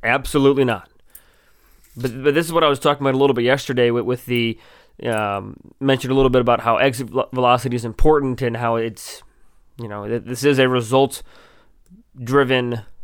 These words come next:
business, result-driven sport, but you gotta look at what, you know, what's trending in the right direction to get those results.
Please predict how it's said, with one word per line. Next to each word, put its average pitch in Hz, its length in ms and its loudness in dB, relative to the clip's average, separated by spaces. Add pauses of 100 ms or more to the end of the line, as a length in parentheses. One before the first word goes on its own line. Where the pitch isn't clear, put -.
(400)
business, 131 500 0
result-driven 120 640 -2
sport, - 480 0 (760)
but 117 180 -8
you 120 120 -6
gotta 127 220 2
look 131 180 0
at 131 80 0 (260)
what, - 460 -2 (220)
you 127 120 -6
know, 104 180 -10 (180)
what's 143 320 0
trending 156 380 2
in 139 60 4
the 131 60 0
right 127 180 2
direction 123 440 -2
to - 180 -14
get 123 420 0
those 113 240 0
results. 104 520 -12